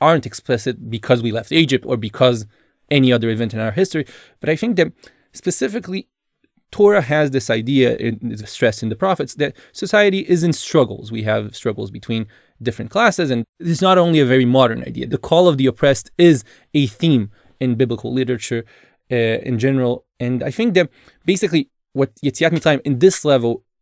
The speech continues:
is supposed to remind us that this is not only a very nice moral thing to do, this is part of who you are. Your essence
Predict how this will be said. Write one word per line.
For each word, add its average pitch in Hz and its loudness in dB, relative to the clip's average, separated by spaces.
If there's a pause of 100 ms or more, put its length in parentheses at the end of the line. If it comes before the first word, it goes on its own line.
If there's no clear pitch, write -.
is - -8
supposed - -4
to 123 -10
remind 170 0
us 143 -4 (140)
that 131 -2 (400)
this 202 -2
is 208 2
not 185 4
only 170 2
a 123 4 (100)
very 135 4 (200)
nice 113 -4
moral 120 0
thing 110 -6
to 117 -8
do, 117 2
this 127 -2
is - -4
part 135 2
of 117 0 (160)
who 123 -6
you 110 -6
are. 110 0 (120)
Your 117 -4 (180)
essence 220 -2